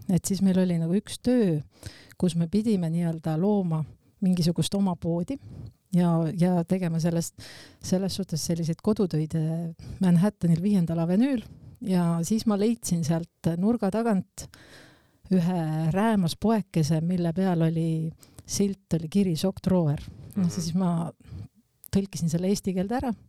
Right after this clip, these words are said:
Speaker 1: ja saatsin Eestisse Maarjale, ütlesin, et davai, nüüd teeme, proovime,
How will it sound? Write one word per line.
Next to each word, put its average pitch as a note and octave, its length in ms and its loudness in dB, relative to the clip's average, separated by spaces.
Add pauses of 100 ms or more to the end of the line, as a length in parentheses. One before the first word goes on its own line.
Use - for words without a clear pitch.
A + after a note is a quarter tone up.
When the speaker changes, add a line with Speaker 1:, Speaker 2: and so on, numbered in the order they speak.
(580)
Speaker 1:
ja E3 340 2
saatsin E3 640 -2
Eestisse F3+ 460 -2
Maarjale, F3+ 440 2
ütlesin, - 240 -8
et - 80 -10
davai, D#3+ 300 0 (400)
nüüd F#3+ 240 4
teeme, D3+ 320 0 (160)
proovime, D#3+ 460 0